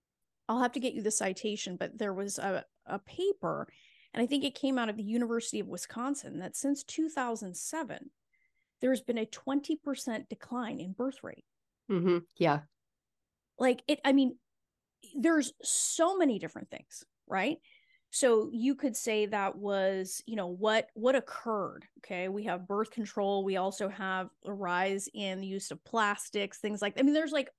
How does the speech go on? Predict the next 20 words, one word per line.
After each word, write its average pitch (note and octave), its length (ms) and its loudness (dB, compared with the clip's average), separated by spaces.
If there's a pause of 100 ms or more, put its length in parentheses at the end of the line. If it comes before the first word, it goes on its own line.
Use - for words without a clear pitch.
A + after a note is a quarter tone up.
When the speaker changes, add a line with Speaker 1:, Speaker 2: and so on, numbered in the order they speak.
Speaker 1:
all D#4 380 6
of F#4+ 140 -2
these D#4+ 240 -2
different C4+ 380 -4
factors A3+ 580 -6
coming G3+ 380 -6
together G3 600 -2 (880)
that C4 220 4
leads C#4+ 420 2
us G#3+ 220 0
to A#3+ 180 0
a G#3 60 4
place G3 500 0
where F#3+ 320 0 (300)
people G#3 240 0
feel G3 180 -2
broken, B3 600 2 (320)
people G3+ 240 -2
feel G3+ 240 -2
tired, B3+ 560 2